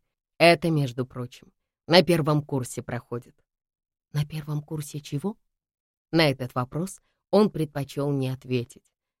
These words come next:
как никогда не отвечал на вопросы, связанные с ним самим. «Какие у нас с Иван Иванычем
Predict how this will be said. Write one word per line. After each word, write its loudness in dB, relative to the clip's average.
как 2
никогда 0
не 2
отвечал -2
на 2
вопросы, -2
связанные 0
с -12
ним -4
самим. -8
«Какие 4
у 4
нас 2
с -8
Иван -2
Иванычем -8